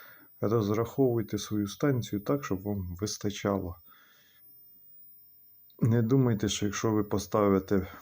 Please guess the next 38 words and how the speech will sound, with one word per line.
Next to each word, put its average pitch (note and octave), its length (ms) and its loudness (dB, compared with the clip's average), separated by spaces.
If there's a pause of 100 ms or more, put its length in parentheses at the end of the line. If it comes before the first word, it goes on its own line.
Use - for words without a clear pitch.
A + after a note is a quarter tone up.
поле G2 380 2 (880)
там F#2+ 200 0
чот-, - 240 -6 (160)
по G2+ 120 -2
панелям G2+ 540 2
чотири G2 420 0
кіловата, A2 520 0
то G2 140 -4
ви G2 100 2
будете F#2+ 360 0
прямо G2 400 2
мати G#2 340 0
з F2+ 80 -2
них F#2+ 180 0
чотири F#2 400 -2
кіловата. F2+ 640 -4 (580)
Ну D3 160 2
да, G2 140 6
в E2+ 120 0
кожного C3+ 360 4
ще, B2+ 160 2
ще - 360 0
угол A2+ 520 2
грає G2 680 2 (160)
значення, F#2 840 -2 (680)
погода G#2+ 580 0
грає. F2+ 420 -4
Ну. B2 200 -6 (1200)
І B2 80 6
на A2+ 180 6
кінець C3+ 360 2
хочу A2+ 320 0
показати, G#2+ 640 -2
он G2 140 -2
вже F#2 180 -2
вісім G2 460 -4
часов - 360 -12
вечора, B2+ 680 -6